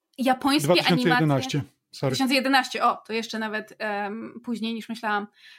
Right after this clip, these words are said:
Speaker 1: E, no ale nadal, jest to serial, który ma jedenaście lat w tym momencie, prawda? Em, i się zastanawiam, czy, czy tak krąg kulturowy,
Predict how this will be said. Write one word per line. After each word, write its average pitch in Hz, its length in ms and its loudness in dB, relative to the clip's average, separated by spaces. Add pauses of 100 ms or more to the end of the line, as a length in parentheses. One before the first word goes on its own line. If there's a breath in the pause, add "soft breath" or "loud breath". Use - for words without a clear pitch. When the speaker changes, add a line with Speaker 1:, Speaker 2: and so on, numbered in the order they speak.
(120)
Speaker 1:
E, 220 220 2
no 262 120 4
ale 359 180 4
nadal, 254 360 2
jest 302 200 -2
to 349 80 -4
serial, 311 260 2
który 349 200 -2
ma 277 80 4
jedenaście 269 520 2
lat 214 180 2
w - 60 -20
tym 214 120 -8
momencie, 214 380 -8
prawda? 233 400 -2 (580 loud breath)
Em, 214 520 0 (580)
i 247 60 -2
się 277 100 0
zastanawiam, 302 640 2
czy, 269 500 0 (120)
czy 262 480 -2 (920)
tak 330 360 0
krąg 302 340 2
kulturowy, 247 800 0